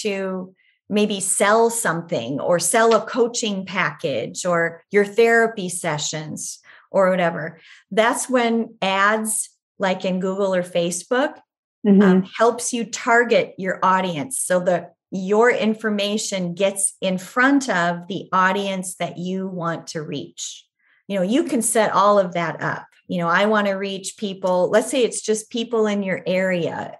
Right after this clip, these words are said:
Speaker 1: from the ages of, you know, twenty to fifty, and I wanna reach women,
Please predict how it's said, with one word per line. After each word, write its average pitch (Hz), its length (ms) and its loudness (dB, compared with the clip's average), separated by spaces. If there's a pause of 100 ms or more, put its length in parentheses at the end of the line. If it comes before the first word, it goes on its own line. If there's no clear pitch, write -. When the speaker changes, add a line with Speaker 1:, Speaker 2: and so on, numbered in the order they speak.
(120)
Speaker 1:
from 190 160 -2
the 180 180 -2
ages 185 640 -4
of, 175 460 -2 (640)
you 92 160 -6
know, - 340 -10 (280)
twenty 240 560 2
to 214 160 -4
fifty, 220 800 0
and 190 140 -4
I 185 60 -4
wanna 185 280 -2
reach 175 300 -6
women, 151 540 -6